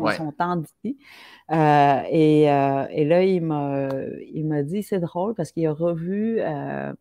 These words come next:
Speaker 2: une ancienne collègue de travail pendant qu'il était ici parce que, ben, il a étudié à Montréal, il a travaillé à Montréal en premier avant de
Speaker 1: Ouais.
Speaker 2: partir.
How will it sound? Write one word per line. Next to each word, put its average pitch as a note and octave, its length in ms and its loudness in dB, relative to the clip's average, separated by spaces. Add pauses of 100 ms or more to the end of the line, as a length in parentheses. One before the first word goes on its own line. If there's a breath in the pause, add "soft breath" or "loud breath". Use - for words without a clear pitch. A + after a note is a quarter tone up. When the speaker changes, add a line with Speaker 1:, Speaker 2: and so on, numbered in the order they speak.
(280)
Speaker 2:
une D#3+ 180 -2
ancienne F#3 640 -8
collègue F3+ 540 -4
de E3 100 -8
travail E3 800 -10
pendant E3 260 -8
qu'il F3+ 160 -10
était D#3+ 220 -10
ici - 260 -12
parce - 200 -8
que, D#3 100 0
ben, C#3 260 0 (340 soft breath)
il C#3 80 2
a C#3 40 6
étudié C3+ 320 -2
à C3 80 0
Montréal, D3+ 420 -6
il D3 140 -2
a C3+ 40 -2
travaillé C3+ 420 -10
à E3+ 40 -8
Montréal D3+ 500 -10
en D3 100 -10
premier D3 440 -8
avant C#3+ 200 -12
de C#3+ 160 -10 (540 loud breath)
Speaker 1:
Ouais. A#2 100 0
Speaker 2:
partir. F#3 440 -4